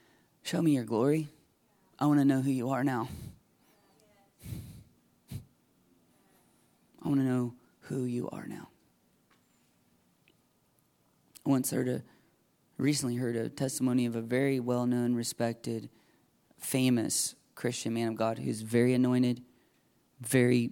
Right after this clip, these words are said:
powerful spiritual gifts, very famous. And he was warning a younger generation. And he said, "Don't do what I did."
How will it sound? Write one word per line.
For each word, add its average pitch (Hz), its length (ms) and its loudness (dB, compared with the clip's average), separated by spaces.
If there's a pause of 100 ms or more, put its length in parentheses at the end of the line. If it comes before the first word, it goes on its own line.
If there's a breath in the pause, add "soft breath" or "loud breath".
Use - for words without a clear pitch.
(140)
powerful 123 480 2
spiritual 113 440 -2
gifts, 104 340 -2
very 123 320 0
famous. 104 500 -2 (1600 soft breath)
And 120 140 2
he 123 100 2
was 113 160 0
warning 123 340 2
a 120 40 2
younger 120 340 0
generation. 113 840 -2 (1300)
And 127 100 4
he 127 80 6
said, 120 240 2
"Don't 127 180 4
do 131 140 2
what 120 100 0
I 110 140 0
did." 104 300 -6